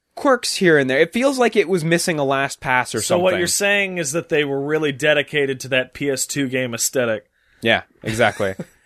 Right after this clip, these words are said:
Speaker 1: Uh, no, the, the localization is good. It's not game breaking at all,
Speaker 2: Mm-hmm.
Speaker 1: but there are some bits where you'll get to it and you'll be like, "That's a mistake."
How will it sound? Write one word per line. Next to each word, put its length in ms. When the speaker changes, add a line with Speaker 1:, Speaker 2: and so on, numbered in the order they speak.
Speaker 1:
Uh, 360
no, 220
the, 220
the 180
localization 760
is 280
good. 300
It's 160
not 320
game 240
breaking 340
at 80
all, 360
Speaker 2:
Mm-hmm. 240
Speaker 1:
but 200
there 220
are 260
some 260
bits 220
where 120
you'll 80
get 200
to 120
it 40
and 60
you'll 80
be 60
like, 260
"That's 460
a 20
mistake." 460